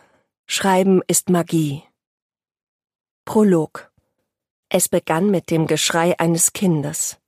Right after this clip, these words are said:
In einem Kleid so rot wie Blut war Signa Farrow mit ihren zwei Monaten das wohl bemerkenswerteste Persönchen auf dem Ball. Und ihre Mutter wollte, dass jeder es mitbekam.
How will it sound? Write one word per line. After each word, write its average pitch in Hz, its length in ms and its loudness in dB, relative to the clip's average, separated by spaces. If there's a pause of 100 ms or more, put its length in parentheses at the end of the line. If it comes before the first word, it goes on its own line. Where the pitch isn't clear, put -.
(760)
In 220 240 4
einem 214 300 2
Kleid 233 440 -2
so 202 200 -2
rot 208 380 -4
wie 208 120 -2
Blut 226 420 -2 (460)
war 254 160 0
Signa 262 420 2
Farrow 196 560 0
mit 165 240 -4
ihren 175 260 2
zwei 196 280 2
Monaten 196 600 4 (500)
das 220 220 0
wohl 220 100 4
bemerkenswerteste 208 1040 2
Persönchen 180 600 2
auf 160 100 -2
dem 165 200 2
Ball. 165 320 -2 (720)
Und 202 200 2
ihre 202 160 4
Mutter 208 380 4
wollte, 196 240 2
dass 170 240 2
jeder 208 320 6
es - 120 -2
mitbekam. 156 680 0